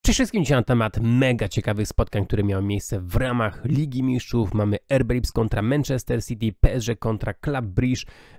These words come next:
Emocjonujące mecze, spotkania. Zrobimy sobie analizę tych spotkań.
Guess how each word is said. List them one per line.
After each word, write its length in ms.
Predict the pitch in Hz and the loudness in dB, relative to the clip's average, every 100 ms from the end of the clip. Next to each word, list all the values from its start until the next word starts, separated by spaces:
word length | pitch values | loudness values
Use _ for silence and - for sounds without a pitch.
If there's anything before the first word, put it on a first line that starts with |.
| - | 0
Emocjonujące 840 | 127 127 - 120 117 117 - 104 - | 4 4 0 0 0 0 -2 -4 0
mecze, 520 | 104 110 110 - 104 | 0 0 0 -2 -6
spotkania. 420 | - - 110 107 | -6 -6 -2 -2
Zrobimy 280 | 95 101 107 | -2 -2 -2
sobie 240 | - 95 - - | -2 -4 -4 -2
analizę 500 | 135 120 120 110 110 | 0 2 0 -2 -6
tych 200 | - 104 | -8 -12
spotkań. 540 | - 139 - 131 127 | -10 -10 -8 -6 -6